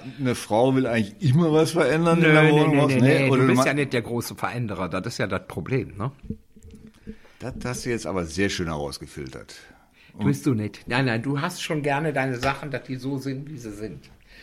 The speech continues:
Speaker 2: Also der große Umsteller von Möbeln und so was bist du alles ganz und gar nicht.
Speaker 1: Nee, das brauche ich auch
Speaker 2: Na,
Speaker 1: nicht.
Speaker 2: das hast, du hast dein Ding und da drin lebst du und das ist das Wichtigste. Das hat deine Frau aber gut erkannt. Also ich kann nur sagen, die Ehe bleibt. Das kann ich schon mal sagen.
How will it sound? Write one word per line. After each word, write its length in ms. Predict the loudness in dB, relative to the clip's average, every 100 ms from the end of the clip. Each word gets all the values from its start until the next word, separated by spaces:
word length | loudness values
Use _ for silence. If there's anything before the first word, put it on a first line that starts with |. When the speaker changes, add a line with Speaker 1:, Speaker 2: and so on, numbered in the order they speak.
| -20 -10
Speaker 2:
Also 200 | -8 -4
der 120 | -6
große 340 | -4 -4 -6 -6
Umsteller 600 | -4 -4 -4 -2 -2 -2
von 180 | -6 -4
Möbeln 260 | -4 -4 -4
und 140 | -8
so 100 | -6
was 180 | -8 -8
bist 220 | -18 -16
du 100 | -14
alles 320 | -12 -12 -12 -10
ganz 280 | -10 -12
und 140 | -16 -16
gar 200 | -16 -14
nicht. 100 | 2
Speaker 1:
Nee, 300 | 4 4 0 -10 -18 -8
das 140 | -6 -2
brauche 240 | 0 0
ich 60 | 0
auch 40 |
Speaker 2:
Na, 120 | 0 0
Speaker 1:
nicht. 100 | -2
Speaker 2:
das 160 | -4
hast, 220 | -8 -8
du 100 | -10
hast 240 | -8 -8 -2
dein 220 | -2 0
Ding 320 | -2 -2 -4
und 160 | -6 -6
da 80 | -6
drin 220 | -6 -4
lebst 440 | -4 -4 -8 -12
du 80 | -10
und 80 | -6
das 140 | -6
ist 100 | -6
das 140 | -12 -8
Wichtigste. 560 | -10 -10 -14 -20 -20 -20 -20 _ -20 -12
Das 80 | -8
hat 80 | -4
deine 180 | -4 -4
Frau 220 | 0 0
aber 200 | 2 -2
gut 180 | -4 -8
erkannt. 520 | -10 -8 -10 -10 -14
Also 340 | -12 -8 -8 -10 -16 -20 -20
ich 160 | -14
kann 200 | -4 -2
nur 100 | -2
sagen, 280 | -2 -2 -2
die 200 | 0 0
Ehe 200 | 0 0
bleibt. 580 | -2 -6 -10 -12 -16 -6
Das 140 | -6 -4
kann 180 | -6 -6
ich 100 | -8
schon 160 | -8
mal 120 | -8 -10
sagen. 280 | -14 -18